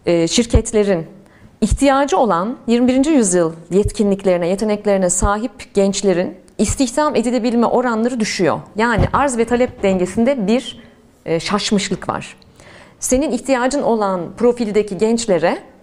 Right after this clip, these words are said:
erişimin zorlaşıyor. Şimdi burada bir tuhaflık var. Çünkü Türkiye'de iki yüz yedi tane üniversite var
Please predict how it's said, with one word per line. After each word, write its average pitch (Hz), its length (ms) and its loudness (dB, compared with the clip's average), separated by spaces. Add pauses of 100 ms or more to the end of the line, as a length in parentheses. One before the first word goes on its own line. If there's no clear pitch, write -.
(360)
erişimin 254 720 0 (240)
zorlaşıyor. 202 680 0
Şimdi 277 180 0
burada 349 200 4
bir 370 40 -2
tuhaflık 277 480 -2
var. 247 160 0
Çünkü 277 200 -6
Türkiye'de 294 380 0
iki 190 200 -2
yüz 277 140 2
yedi 277 220 2
tane 226 260 0
üniversite 226 460 0
var 320 240 -2